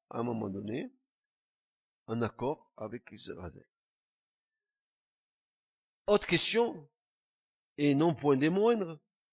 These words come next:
les nations ont-elles évolué dans leur appellation moderne ? Qui est l'Assyrie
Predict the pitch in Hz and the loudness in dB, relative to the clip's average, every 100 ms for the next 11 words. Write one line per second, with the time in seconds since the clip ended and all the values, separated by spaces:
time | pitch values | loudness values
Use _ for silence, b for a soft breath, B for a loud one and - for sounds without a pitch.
0 | _ _ - 135 190 202 - 180 165 - | _ _ 0 6 10 8 8 2 0 2
1 | 156 147 220 196 - 156 147 165 170 180 | 0 6 6 6 4 2 4 4 4 2
2 | 220 220 - 113 139 151 147 - _ - | 0 -2 -6 -4 0 4 2 0 _ -4
3 | 156 175 156 147 - 175 156 123 107 92 | 0 4 4 4 0 -2 -2 -2 -2 -4
4 | 92 - _ _ _ _ _ _ _ _ | -14 -20 _ _ _ _ _ _ _ _
5 | _ _ _ _ _ _ _ _ _ _ | _ _ _ _ _ _ _ _ _ _
6 | _ _ _ _ _ _ _ _ _ _ | _ _ _ _ _ _ _ _ _ _
7 | _ _ _ _ _ _ _ _ _ _ | _ _ _ _ _ _ _ _ _ _
8 | - 240 233 - _ 190 208 - - 143 | 2 4 4 0 _ 6 6 6 0 4
9 | 165 - 151 143 156 - | 4 2 0 -2 -4 -8